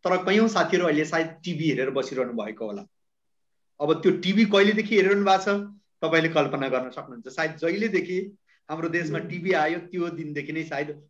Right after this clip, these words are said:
Speaker 1: उहाँ टिभीको अगाडि नै हुनुहुन्छ, होइन? कयौँ साथीहरू त अहिलेदेखि नै चिरकले मुख ढाकिसक्नु भयो होला। अब सुत्नु भएको छ, कहिले तपाईँलाई थाहा छ, पुरै हाम्रो entire life, one third of life हामी सुत्नमा नै बिताउँछौँ, किनकि average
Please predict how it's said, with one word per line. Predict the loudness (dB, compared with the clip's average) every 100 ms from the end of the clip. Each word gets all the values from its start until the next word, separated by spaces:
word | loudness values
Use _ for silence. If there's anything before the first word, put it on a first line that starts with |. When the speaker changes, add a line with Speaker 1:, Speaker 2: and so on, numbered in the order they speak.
| -8
Speaker 1:
उहाँ | -8 -6
टिभीको | -8 -6 -6
अगाडि | -6 -6 -8
नै | -10
हुनुहुन्छ, | -10 -12 -16 -18 -20 _ _ _ _ -12
होइन? | -10 -10 -12 _ _ _
कयौँ | 0 0 0
साथीहरू | -2 0 -2 0
त |
अहिलेदेखि | 0 2 0 -4 -4
नै | -6
चिरकले | -6 -2 -2 -4 -16 _ _ _ -6 -6
मुख | -4 -6
ढाकिसक्नु | -4 -4 -4 -8 -8 -6
भयो | -6 -6
होला। | -8 -14 _ _ _ _
अब | -4 -4
सुत्नु | -6 -8 -2
भएको | 0 0 -4
छ, |
कहिले | -4 -4 -4
तपाईँलाई | -6 -6
थाहा | -4 -6
छ, | -6
पुरै | -10 -4 0
हाम्रो | 0 0 -4
entire | -6 -8 -2 0 0
life, | 0 -2 -4 -14 _ -12
one | -2 -2 0
third | 4 6
of | 4 2
life | 4 4 2 0 -2 -2 -16 _ -6
हामी | -2 -2
सुत्नमा | -4 -10 -4 -2 0
नै | 0
बिताउँछौँ, | 0 -4 -4 -8 -12 -14 _ -20 _
किनकि | 2 4 4 2 0 -8 -20 _
average | 4 4 6 4 4 2